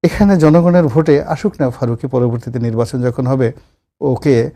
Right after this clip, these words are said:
দাঁড়াতে বলেন, একজন সংসদ সদস্য হতে বলেন, বা মান্না ভাই বা আমাদের মতো আমরা যারা আছি, অন্য সময় যখন এই চেয়ারটা ছেড়ে দেন, আমাদের সাথে এসে টকশোতে বসতে বলেন, প্রেস ক্লাবের সামনে দাঁড়াতে বলেন, কয়জন তাদের অডিয়েন্স হয়।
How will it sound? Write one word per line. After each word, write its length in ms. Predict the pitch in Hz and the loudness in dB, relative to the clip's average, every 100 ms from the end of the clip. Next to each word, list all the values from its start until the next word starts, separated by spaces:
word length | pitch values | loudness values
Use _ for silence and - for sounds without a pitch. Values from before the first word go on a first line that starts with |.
| _ _ 135 | _ _ 0
দাঁড়াতে 300 | 147 143 156 | 2 4 2
বলেন, 360 | 131 123 139 | 2 0 -4
একজন 180 | 135 135 | -2 -2
সংসদ 280 | - 131 127 | -2 -4 -2
সদস্য 420 | 127 123 120 - | 0 0 -2 -2
হতে 220 | 120 135 | -2 -2
বলেন, 340 | 110 107 107 123 _ _ _ _ 160 | -2 -4 -6 -12 _ _ _ _ 2
বা 280 | 165 151 220 _ _ - | 4 4 -2 _ _ -8
মান্না 280 | 143 143 151 | 0 4 4
ভাই 240 | 135 139 135 | 4 2 2
বা 140 | 131 | 2
আমাদের 300 | 127 135 135 | 2 2 0
মতো 200 | 131 135 | -2 -2
আমরা 180 | 123 131 | -2 -2
যারা 240 | 127 127 | 0 2
আছি, 380 | 117 - 120 120 - _ - | 0 -4 -8 -8 -16 _ -6
অন্য 240 | 131 139 | -2 -2
সময় 340 | - 151 139 127 | -2 -2 0 0
যখন 480 | 120 135 117 139 - | -2 -4 -6 -8 -8
এই 160 | 127 | -8
চেয়ারটা 400 | 120 - 139 - | -4 -2 -2 -2
ছেড়ে 240 | 135 - 131 | -6 -2 -2
দেন, 140 | 143 | -2
আমাদের 240 | 131 127 127 | -2 -4 -4
সাথে 180 | 139 | -6
এসে 160 | 131 - | -8 -8
টকশোতে 340 | 135 123 131 131 | -6 -6 -6 -4
বসতে 280 | 117 - 123 | -4 -4 -6
বলেন, 320 | 117 113 131 _ _ _ _ _ - | -4 -6 -12 _ _ _ _ _ -10
প্রেস 200 | 139 - | -8 -2
ক্লাবের 260 | 135 131 | 2 2
সামনে 260 | 127 135 131 | 0 -2 0
দাঁড়াতে 320 | 117 120 135 | 0 0 -2
বলেন, 200 | 120 123 | -4 -4
কয়জন 320 | - 131 147 | -2 -2 0
তাদের 260 | 143 123 117 | 0 0 0
অডিয়েন্স 460 | 110 113 107 107 | -2 -4 -6 -10
হয়। 180 | - 117 | -12 -16